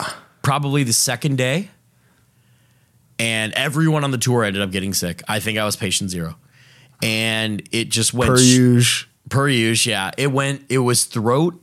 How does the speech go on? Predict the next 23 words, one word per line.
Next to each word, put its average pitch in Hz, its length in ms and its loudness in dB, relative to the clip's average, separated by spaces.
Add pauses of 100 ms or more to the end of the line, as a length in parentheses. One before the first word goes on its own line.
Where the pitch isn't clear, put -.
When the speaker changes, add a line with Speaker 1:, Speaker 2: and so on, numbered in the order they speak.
(140)
Speaker 2:
and 117 300 -2
nose, 123 460 0 (100)
no 107 320 2
fever, 143 400 2
nothing 113 320 0
else. - 460 -2 (320)
Speaker 1:
Okay. - 200 -2 (360)
Speaker 2:
But 117 120 0
it 123 60 4
was 139 220 4
just - 260 0
like, 101 380 -4 (760)
you 277 140 2
know 311 100 2
how 202 180 0
it, 147 100 -2
we 160 100 4
talk 185 180 0
about 151 140 -2
this 120 100 -4
all 113 120 0
the 95 60 -8
time, 131 280 -2